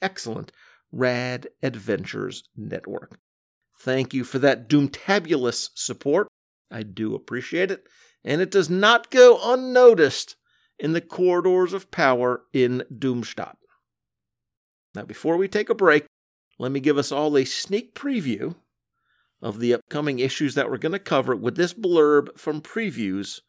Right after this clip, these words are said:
for issue eight. After regaining his throne, Doctor Doom presses his advantage and invades Simcaria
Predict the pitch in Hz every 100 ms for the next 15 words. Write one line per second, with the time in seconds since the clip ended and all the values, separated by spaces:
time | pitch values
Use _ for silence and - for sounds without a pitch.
0 | _ _ _ _ _ - 151 147 - 127
1 | - - 110 104 107 _ _ _ _ 98
2 | - - - _ _ _ _ _ _ _
3 | _ _ _ _ _ _ _ _ _ _
4 | _ - 117 - 131 110 117 156 - 151
5 | 156 147 139 - - 127 110 104 - -
6 | 131 156 - 170 139 151 147 139 - _
7 | _ - 185 190 233 208 - 208 220 185
8 | 185 165 - 170 - - _ _ _ -
9 | 147 135 107 147 165 185 196 - - 180
10 | 170 - 196 175 127 107